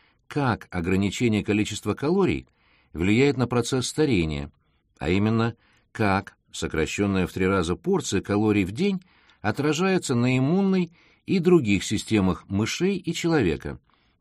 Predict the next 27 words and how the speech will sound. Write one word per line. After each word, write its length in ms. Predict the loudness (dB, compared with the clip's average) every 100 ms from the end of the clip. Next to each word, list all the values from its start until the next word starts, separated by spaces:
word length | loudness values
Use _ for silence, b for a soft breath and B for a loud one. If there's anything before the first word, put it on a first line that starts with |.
| -6
Правда, 420 | -2 0 0 -2
с 100 | 0
Олфордом 520 | -2 -2 -4 -4 -6 b b b -4
мы 160 | -2
общались 440 | -2 -2 -2 -2 -2
исключительно 800 | -6 -2 -2 0 -2 0 -2 0
через 280 | 0 0
экран 300 | 0 -2 -2
компьютера — 680 | -2 -4 -2 -2 -2 -4 -8 b b b b -12
потому 300 | -2 0 0
что 160 | 0
вместе 420 | -2 2 0 0 -4
с 80 |
семью 260 | 0 0 2
добровольцами 760 | 0 2 2 0 -2 -6 -6 b b b b
он 260 | -4 0 2
на 120 | 0
два 180 | 0 0
года 300 | 2 0 0
стал 220 | 0 0
добровольным 560 | 2 2 2 2 0 0
затворником 800 | 0 0 -2 0 -2 -2 -4 -6 b b b -4
в 80 |
местечке 640 | 0 0 0 0 2 0 -2
посреди 440 | -2 0 0 2
аризонской 560 | 2 2 0 -2 -2 -2
пустыни, 640 | -2 -2 0 0 -2 -8